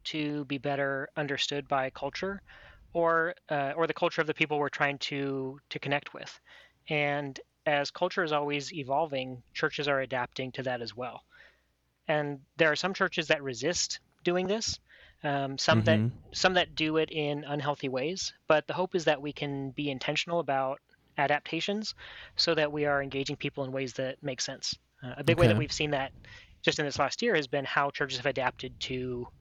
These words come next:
Speaker 1: virtual space.
Speaker 2: Yeah.
Speaker 1: That, that, I mean, it's something that, that churches, some churches did before twenty twenty,
Speaker 2: Mm-hmm.
Speaker 1: but, um, everyone had to figure out how do we, how do we adjust? Um,
Speaker 2: Yeah.
Speaker 1: and that, that, that's an adjustment to the culture.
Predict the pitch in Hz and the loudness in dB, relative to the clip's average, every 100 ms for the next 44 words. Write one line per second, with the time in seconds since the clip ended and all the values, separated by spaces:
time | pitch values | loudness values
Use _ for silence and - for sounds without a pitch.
0 | - 143 - 143 - 165 185 - - _ | -6 -4 -4 -6 -2 -2 -2 -6 -10 _
1 | _ _ 104 107 113 104 - _ _ - | _ _ 2 6 6 4 -2 _ _ -6
2 | 135 131 139 151 143 - 269 175 170 165 | -2 -2 -2 -2 -2 -4 -6 2 4 6
3 | 202 180 156 135 156 139 _ 180 156 165 | 4 6 4 4 2 2 _ 2 2 0
4 | 143 135 - - _ - - 214 214 170 | -2 -4 -6 -10 _ 2 4 4 2 -2
5 | 147 147 131 135 135 131 127 _ _ _ | -2 -4 -2 -2 -2 -4 -8 _ _ _
6 | _ 139 - 202 233 220 - 147 - 143 | _ -4 0 2 2 0 0 2 0 -4
7 | 123 165 - - - - - 120 117 117 | -4 -8 -12 -20 -20 -18 -2 4 6 8
8 | 143 - - 143 143 156 160 160 143 143 | 6 4 -2 -4 2 2 4 2 0 0
9 | - 135 135 170 147 - - 160 160 151 | -2 0 0 0 0 0 2 2 2 0
10 | 147 143 135 - - - 160 131 147 - | -2 -2 -6 -12 0 2 2 2 0 0
11 | - - - - - - 139 135 123 117 | -4 -8 -10 -14 -14 -6 -2 0 4 6
12 | 117 113 143 143 _ _ - 151 - _ | 6 6 2 0 _ _ 2 2 2 _
13 | - _ _ _ - - - - 160 160 | -20 _ _ _ -20 -20 -20 0 2 4
14 | 160 160 165 - 160 160 202 214 - | 2 2 0 0 -4 -4 -4 -6 -10